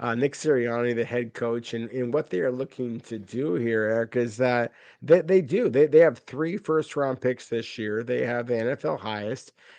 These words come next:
in, in terms of selections in the top thirty-two. So what are they going to do? Roseman and Sirianni both basically doubled down, uh, on the quarterback, Jalen Hurts, in the combine. You have not heard Philadelphia, at least not seriously,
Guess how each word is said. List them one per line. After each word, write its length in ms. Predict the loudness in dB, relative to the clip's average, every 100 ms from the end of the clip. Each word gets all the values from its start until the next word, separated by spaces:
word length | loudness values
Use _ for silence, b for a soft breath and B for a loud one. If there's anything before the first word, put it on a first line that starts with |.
| _
in, 160 | -4 0
in 220 | -2 -2
terms 340 | -4 -4 -4
of 180 | -6 -6
selections 580 | -4 -2 -2 -4 -6 -4
in 60 |
the 80 | -4
top 380 | -2 0 0 0
thirty-two. 400 | 0 0 -2 -6
So 180 | 0 -2
what 360 | 2 0 0 -2
are 240 | 2 4 4
they 440 | 4 4 4 2
going 440 | 2 2 2 2 -2
to 120 | -8
do? 520 | -6 -2 0 0 -2 B B B -2
Roseman 440 | 6 6 6 2 0
and 80 |
Sirianni 500 | 4 6 6 6 4
both 220 | 2 2 2
basically 320 | 2 0 2
doubled 340 | 4 4 2
down, 340 | 0 -4 -6 -14 B B B
uh, 300 | 4 4 4
on 260 | 2 0 0
the 80 | 0
quarterback, 540 | 0 0 2 2 2
Jalen 320 | 2 2 2
Hurts, 400 | 0 2 2 -2
in 160 | -6 -4
the 80 | -4
combine. 720 | -6 -4 -4 -2 -2 -2 -2
You 120 | -2
have 120 | -2
not 500 | -2 0 2 2 0
heard 340 | -4 -4 -4 -2
Philadelphia, 440 | -2 0 -2 -4
at 60 | -4
least 180 | -2 -2
not 160 | -2
seriously, 760 | 0 2 2 0 0 0 0